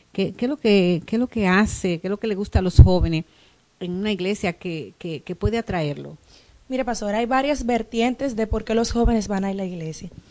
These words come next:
Speaker 2: Hay un momento que los jóvenes están pasando por momentos difíciles y buscan y buscan en el mundo cosas que creen que lo puede satisfacer,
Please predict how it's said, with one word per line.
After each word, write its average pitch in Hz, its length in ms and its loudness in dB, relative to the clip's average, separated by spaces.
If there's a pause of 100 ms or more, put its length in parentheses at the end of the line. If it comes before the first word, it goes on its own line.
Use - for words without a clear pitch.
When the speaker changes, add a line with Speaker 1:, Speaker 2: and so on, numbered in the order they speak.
(300)
Speaker 2:
Hay 262 200 2
un 311 60 0
momento 285 420 0
que 254 100 -2
los 240 200 0
jóvenes 247 340 -2
están 233 260 -4
pasando 233 300 -2
por 240 180 0
momentos 226 420 -2
difíciles 208 800 -10 (460)
y 285 100 -2
buscan 311 640 2
y 294 60 0
buscan 269 560 -2
en 254 100 0
el 240 100 2
mundo 240 360 2
cosas 262 580 2
que 202 180 -10
creen 233 240 -2
que 240 120 -4
lo 226 100 0
puede 226 180 -2
satisfacer, 226 680 -8